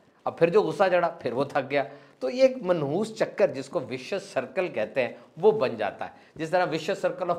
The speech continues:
poverty आपने इकोनॉमिक्स में पढ़ा होगा, लो इनकम, लो सेविंग, लो इन्वेस्टमेंट, आमदनी कम है तो बचत कम है, तो सरमायाकारी कम है, तो फिर वो इनकम कम है, वो चक्कर चल जाता है। तो जब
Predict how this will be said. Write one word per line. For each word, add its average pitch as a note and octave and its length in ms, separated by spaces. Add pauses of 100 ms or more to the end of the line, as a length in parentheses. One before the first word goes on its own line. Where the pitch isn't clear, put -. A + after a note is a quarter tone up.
(100)
poverty B3 360
आपने F3 280
इकोनॉमिक्स C#3+ 500
में C3+ 100
पढ़ा B2+ 180
होगा, A2+ 340 (220)
लो D#3 240
इनकम, C#3+ 500
लो C3+ 240
सेविंग, C3+ 460
लो C#3+ 200
इन्वेस्टमेंट, C3 640 (280)
आमदनी C#3+ 420
कम C3+ 260
है B2+ 120
तो B2 100
बचत B2 400
कम B2+ 200
है, B2 100
तो B2 120
सरमायाकारी C3 600
कम B2 260
है, A#2 100 (320)
तो D3 180
फिर D#3+ 140
वो E3+ 360
इनकम C#3+ 320
कम C#3 180
है, C3 140
वो F3+ 180
चक्कर D#3 320
चल G2+ 200
जाता F#2 200
है। - 80 (380)
तो A#3 300
जब A#3+ 180